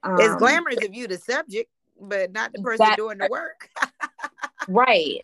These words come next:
Speaker 2: And I just, I don't know. I think, like, Rachel Zoe, I think she did a very good job of showing the behind the scenes drama.
Speaker 1: But even that,
Speaker 2: But
Speaker 1: she had all her assistants doing all the manual grunt labor work.
Speaker 2: Right,
Speaker 1: She
Speaker 2: like,
Speaker 1: still got to
Speaker 2: she was
Speaker 1: show up and,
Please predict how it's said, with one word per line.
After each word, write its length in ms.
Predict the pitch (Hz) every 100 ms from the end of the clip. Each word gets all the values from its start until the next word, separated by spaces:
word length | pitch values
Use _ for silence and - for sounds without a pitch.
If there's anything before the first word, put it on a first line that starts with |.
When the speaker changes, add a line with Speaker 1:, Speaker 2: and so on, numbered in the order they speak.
| -
Speaker 2:
And 320 | 226 226 226 - _ _ - _
I 160 | 240 277
just, 220 | 349 285 - -
I 100 | 226
don't 140 | 233
know. 160 | 214 151
I 100 | 214
think, 320 | 262 - 247 _ _ _ _ _ _ _ _
like, 200 | 196 196 196
Rachel 380 | 240 370 349 233
Zoe, 280 | 190 202
I 100 | 226
think 180 | 220 214
she 120 | 208
did 140 | 214 190
a 60 |
very 240 | 175 170 175
good 160 | 175
job 240 | 165 156 160
of 100 | 156
showing 540 | - 151 156 170 170
the 80 | 156
behind 460 | 143 143 147 156 151
the 60 | 143
scenes 500 | - 147 156 175 170
drama. 600 | 214 233 262 285 294 285 _
Speaker 1:
But 120 | 240
even 300 | 277 262 226
that, 100 | 233
Speaker 2:
But 240 | 285 214 -
Speaker 1:
she 140 | 311
had 140 | 247 214
all 180 | 208
her 100 | 214
assistants 440 | 185 220 294 247 190
doing 200 | 190 185
all 140 | 180
the 160 | 165 151
manual 520 | 165 170 196 202 180
grunt 340 | 151 175 220 -
labor 280 | 185 180 277
work. 100 | 330 277
Speaker 2:
Right, 160 | 175
Speaker 1:
She 80 | 143
Speaker 2:
like, 180 | 220 240
Speaker 1:
still 220 | - 226
got 180 | 226 202
to 60 | 185
Speaker 2:
she 40 |
was 100 | 190
Speaker 1:
show 260 | 202 202 196
up 200 | 190 -
and, 220 | 170